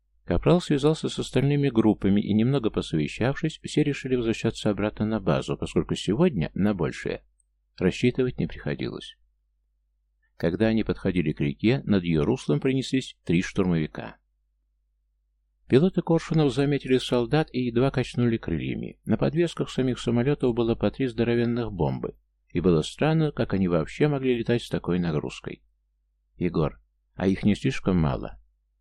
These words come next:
«Так заведено. Сначала по цели работают самолёты, сметая всё точечными ударами,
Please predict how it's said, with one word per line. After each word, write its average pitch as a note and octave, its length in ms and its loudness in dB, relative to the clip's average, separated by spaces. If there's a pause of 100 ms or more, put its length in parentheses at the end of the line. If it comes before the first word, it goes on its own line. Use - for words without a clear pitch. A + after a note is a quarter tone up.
(240)
«Так F#2+ 220 2
заведено. F#2 640 0 (500)
Сначала D3 480 2
по A2+ 160 0
цели C3+ 300 0
работают A2 480 0
самолёты, G#2+ 580 0
сметая E2+ 440 0
всё C#3+ 260 0
точечными - 500 0
ударами, - 600 -4